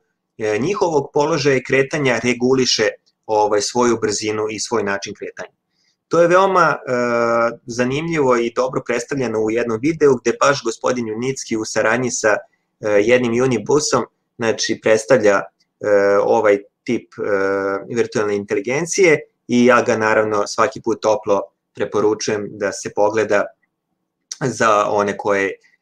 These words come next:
e, koji još nisu imali priliku da to vide, jer, e, na taj način se bukvalno dobija kompletna slika, e, o ovoj tehnologiji i ovoj, e, o-, o ovim vozilima.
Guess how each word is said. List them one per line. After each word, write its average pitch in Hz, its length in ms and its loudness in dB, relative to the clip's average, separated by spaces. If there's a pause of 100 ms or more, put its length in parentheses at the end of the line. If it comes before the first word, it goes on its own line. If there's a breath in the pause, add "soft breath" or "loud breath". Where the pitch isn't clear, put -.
(100)
e, 110 200 -6
koji 104 220 2
još 101 240 0
nisu 98 320 -4
imali 95 360 -4
priliku 95 400 -6
da 98 160 -2
to 104 160 -2
vide, 143 360 0 (340 loud breath)
jer, 110 300 4
e, 107 140 2 (600)
na 107 100 -4
taj 135 220 0
način 135 360 0
se 117 380 -4
bukvalno 135 440 -2
dobija 139 360 2
kompletna 135 480 -2
slika, 165 400 0
e, 120 60 2 (760 loud breath)
o 113 200 4
ovoj 127 220 2
tehnologiji 117 800 0
i 113 280 -2
ovoj, 107 340 2
e, 104 40 0 (760)
o-, 117 360 0
o 117 200 2
ovim 107 300 -4 (280)
vozilima. 101 400 -2